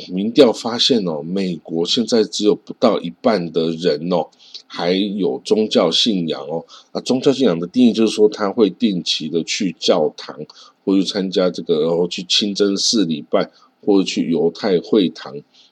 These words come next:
哦，这个做祷告哦。那其实在之前哦，在，呃，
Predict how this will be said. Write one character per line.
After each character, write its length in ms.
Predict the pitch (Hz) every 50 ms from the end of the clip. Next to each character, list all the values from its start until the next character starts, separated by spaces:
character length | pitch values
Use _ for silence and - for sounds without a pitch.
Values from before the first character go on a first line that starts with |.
| _
哦， 260 | - 73 80 87 85 - -
这 80 | 90
个 160 | 82 76 78 78
做 340 | - - 107 - - -
祷 240 | - - 62 55 - _ -
告 240 | - 110 85 - - -
哦。 160 | 82 78 - _ _ - - - - - - _ -
那 340 | 117 113 107 104 98 92
其 180 | 87 - - 113
实 160 | 107 107 110
在 220 | 104 - 123 117 110
之 240 | - - 127 131
前 340 | 127 - - - - 82 85
哦， 200 | 92 95 90 87 - _ - - - _ _ _ _ -
在， 120 | - 113
呃， 680 | 107 104 98 90 92 92 90 87 87 85 85 82 80